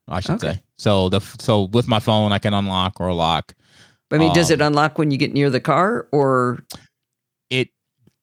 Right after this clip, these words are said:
Speaker 1: doesn't unlock when I get there, but I can, I don't have to touch anything. So, uh, uh, as far as the key or the phone. So the one thing that Ford did on before and on this is as long as it detects the key,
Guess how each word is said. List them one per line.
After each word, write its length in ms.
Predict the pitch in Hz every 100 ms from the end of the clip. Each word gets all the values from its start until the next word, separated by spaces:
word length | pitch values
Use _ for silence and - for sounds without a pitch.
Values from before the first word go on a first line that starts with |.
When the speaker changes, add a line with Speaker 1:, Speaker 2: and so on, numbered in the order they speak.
| -
Speaker 1:
doesn't 520 | 127 156 165 170 165 -
unlock 480 | 135 131 127 127 120
when 140 | 110
I 80 | 90
get 480 | 90 95 117 120 -
there, 200 | 104 90
but 340 | 98 101 85 _
I 140 | - 110
can, 240 | - 113 -
I 80 | 110
don't 280 | 117 123 98
have 240 | 131 120
to 80 | 104
touch 380 | - - 117 -
anything. 420 | 92 82 82 85
So, 300 | - 101 87 -
uh, 180 | 101 87
uh, 360 | 78 95 92 90
as 160 | 104 98
far 260 | 110 101 92
as 140 | 90
the 80 | 92
key 360 | - 113 107
or 220 | 95 92 87
the 60 |
phone. 420 | - 113 95 85
So 440 | 78 98 90 92 92
the 100 | 98
one 360 | 92 110 110 95
thing 160 | 107 104
that 140 | 92
Ford 320 | - 104 101
did 260 | 95 98 101 - _ _ -
on 340 | 95 92 90 - _ _ -
before 420 | 92 113 110 98
and 180 | 101 101
on 140 | 95
this 240 | 92 98 -
is 320 | 85 87 - _ - - _ -
as 240 | 104 92
long 180 | 113 123
as 100 | 117
it 100 | 101
detects 420 | 95 - 127 -
the 80 | -
key, 440 | - 113 120 131